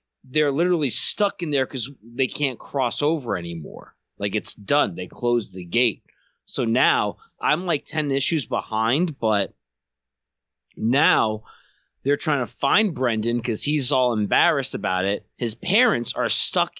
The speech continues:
in that other realm, so they're aging so much faster than them. And all I know is that, like, like, a couple issues later, the parents seem to be rescued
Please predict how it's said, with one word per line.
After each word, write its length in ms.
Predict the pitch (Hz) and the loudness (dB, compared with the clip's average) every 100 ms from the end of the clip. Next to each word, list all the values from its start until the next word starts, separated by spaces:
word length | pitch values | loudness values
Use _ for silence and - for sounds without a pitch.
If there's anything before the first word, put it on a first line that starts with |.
| - | -10
in 240 | 143 147 135 | -4 -2 0
that 200 | 113 - | -2 -2
other 260 | 143 127 117 | -2 0 0
realm, 720 | 113 113 180 196 95 92 107 _ _ - | 0 2 2 2 -2 -8 -12 _ _ -10
so 220 | - 120 | -4 -2
they're 340 | 120 151 156 - | 2 0 0 0
aging 680 | 170 202 202 127 110 92 101 _ _ _ _ _ _ _ _ _ _ _ 143 | 0 2 2 0 0 -2 -6 _ _ _ _ _ _ _ _ _ _ _ -12
so 460 | - - - 196 240 | -4 0 2 4 4
much 300 | 190 120 - | 4 0 0
faster 400 | 123 107 - 113 | 0 0 -2 -2
than 240 | 110 107 | 0 2
them. 480 | 120 175 120 95 110 _ _ _ _ _ - | 2 2 2 -2 -8 _ _ _ _ _ -4
And 380 | 123 120 117 117 | 0 2 0 0
all 200 | 139 165 | 2 2
I 120 | 175 160 | 4 4
know 220 | 156 151 | 2 2
is 160 | 147 123 | 2 0
that, 340 | 131 127 - | 2 2 2
like, 260 | 123 117 - _ _ | 0 -2 -4 _ _
like, 160 | 123 120 | -2 0
a 80 | 113 | 0
couple 340 | 147 147 139 | -2 -2 0
issues 380 | 139 - 127 110 | 0 2 -2 2
later, 480 | 139 147 120 110 104 _ | 2 4 2 0 -2 _
the 120 | 117 123 | -8 -8
parents 640 | - 139 131 127 - - _ - | -4 -2 0 -2 -4 -6 _ -8
seem 380 | - 151 147 139 | -2 0 0 -2
to 120 | 131 | -4
be 340 | 123 117 110 107 | 0 0 0 0
rescued 760 | 131 139 - 120 113 107 - | 0 0 -2 0 0 0 -4